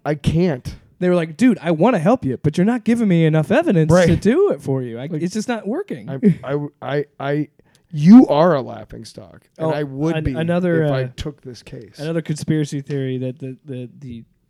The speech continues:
Speaker 2: channel Newsmax.
Speaker 1: So it's, it's, the point is it's never even gonna get to the Supreme
Speaker 2: Right.
Speaker 1: Court. It won't.
Speaker 2: But one final thing I wanna talk about
Speaker 1: Yep.
Speaker 2: with their, uh, twenty twenty election coverage. They said that, uh,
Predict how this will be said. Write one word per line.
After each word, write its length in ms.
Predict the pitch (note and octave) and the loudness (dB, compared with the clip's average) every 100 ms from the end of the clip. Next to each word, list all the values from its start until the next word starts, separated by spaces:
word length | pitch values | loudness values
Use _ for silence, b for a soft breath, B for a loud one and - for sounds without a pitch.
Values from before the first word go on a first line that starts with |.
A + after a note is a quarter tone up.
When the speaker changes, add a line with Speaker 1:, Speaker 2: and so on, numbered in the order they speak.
| _ | _
Speaker 2:
channel 420 | - D#3+ C3+ B2 | -16 -14 -12 -12
Newsmax. 500 | B2 D3+ G3 D3 B2+ | -8 -6 -6 -6 -10
Speaker 1:
So 100 | F#3 | -10
it's, 100 | F3+ | -10
it's, 260 | - G3 - | -8 -8 -6
the 160 | - F3 | -2 2
point 300 | F3+ G3+ F3+ | 4 4 2
is 100 | E3 | 0
it's 160 | - | -2
never 280 | E3 E3 E3 | 0 0 0
even 180 | D3+ C#3+ | -2 -2
gonna 140 | C#3+ | -4
get 160 | C3+ C3+ | -4 -4
to 100 | C3 | -6
the 80 | A#2 | -8
Supreme 280 | - C#3 | -6 -2
Speaker 2:
Right. 120 | D3 C3 | -2 -4
Speaker 1:
Court. 200 | A#2 B2+ | -8 -10
It 100 | C#3 | -8
won't. 280 | C#3 C3 - - | -6 -6 -10 -8
Speaker 2:
But 200 | E3+ F3 | -2 0
one 180 | F#3+ F#3+ | 0 -2
final 300 | F#3+ F3+ E3 | -2 2 2
thing 160 | E3 | 2
I 40 | D#3 | 2
wanna 140 | D3 | 2
talk 220 | D#3 C#3+ | 0 -2
about 220 | C#3 C3 B2+ | -2 -4 -4
Speaker 1:
Yep. 120 | - - | -8 -6
Speaker 2:
with 220 | C#3+ C#3 | -6 -2
their, 400 | C#3 C3+ C3+ B2+ | 0 0 -2 -6
uh, 180 | B2 B2 | -8 -12
twenty 300 | D3+ D3 C3+ | -10 -8 -4
twenty 260 | D3 C3+ | -4 -4
election 380 | B2 C3 - C3+ | -4 -6 -6 -10
coverage. 400 | C#3 B2 B2 B2+ | -6 -6 -6 -4
They 140 | C3+ | -6
said 280 | B2+ E3 D3+ | -6 -6 -4
that, 320 | C#3+ C3 B2+ | -4 -4 -6
uh, 280 | C3+ B2+ A#2 | -8 -8 -10